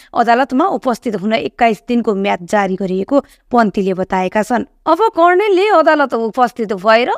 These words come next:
जवाफ दिनुपर्नेछ। त्यसपछि थप कानुनी प्रक्रिया अघि बढ्ने पन्तीले जानकारी दिए। यसअघि इन्द्रेणीका सञ्चालक कृष्ण कणेल र विरोधमा उत्रिएका कलाकारहरूबीच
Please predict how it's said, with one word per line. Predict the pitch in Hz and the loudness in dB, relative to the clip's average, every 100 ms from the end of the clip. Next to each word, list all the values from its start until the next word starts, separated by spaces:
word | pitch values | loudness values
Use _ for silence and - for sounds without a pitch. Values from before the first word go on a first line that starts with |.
| - | -6
जवाफ | 202 233 214 208 | -2 0 2 0
दिनुपर्नेछ। | 185 202 185 202 196 208 247 | -2 -2 0 0 0 0 2
त्यसपछि | - _ - 240 - 240 220 247 | 0 _ -2 -2 0 -2 0 -2
थप | 220 226 - | -2 -2 0
कानुनी | 233 233 254 233 | 0 0 0 -4
प्रक्रिया | - 233 233 262 359 | -2 -2 2 0 4
अघि | 302 240 | 2 0
बढ्ने | 214 214 233 359 | 0 2 2 -2
पन्तीले | 269 247 240 269 214 | 0 0 0 -2 0
जानकारी | 208 196 190 208 190 | 0 -2 -2 -4 -2
दिए। | 226 208 _ _ _ | -4 -4 _ _ _
यसअघि | 320 330 381 403 392 403 | -2 -2 2 2 4 2
इन्द्रेणीका | 294 302 349 370 247 | 2 2 0 2 0
सञ्चालक | - 247 240 294 339 - | 0 -6 -2 0 0 -2
कृष्ण | 294 - 254 - | -8 -4 -4 -2
कणेल | 233 254 330 | 0 0 2
र | 302 208 _ - | 2 0 _ -12
विरोधमा | 208 208 254 285 254 349 427 | -8 -2 0 0 0 -2 -4
उत्रिएका | 240 - 285 330 339 240 | -8 -4 -2 0 2 0
कलाकारहरूबीच | 233 214 208 208 196 208 202 247 226 | 2 -2 0 0 0 -4 -2 -4 -6